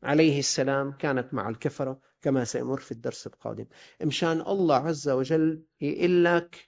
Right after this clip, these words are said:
لا إله إلا الله، اعبدوا الله ما لكم من إله غيره. ما في إله على هذا الكون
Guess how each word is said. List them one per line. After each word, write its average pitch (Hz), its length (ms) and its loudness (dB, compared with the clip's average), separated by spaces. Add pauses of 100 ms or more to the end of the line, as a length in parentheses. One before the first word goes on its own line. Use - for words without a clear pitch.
(100)
لا 147 800 -4
إله 139 440 0
إلا 147 280 0
الله، 110 300 -6 (480)
اعبدوا 160 420 4
الله 175 640 2
ما 143 220 4
لكم 180 360 2
من 139 220 0
إله 151 440 0
غيره. 113 420 -2
ما 185 180 -4
في 202 240 -4
إله 196 100 6
على 151 320 4
هذا 151 240 0
الكون 131 540 -2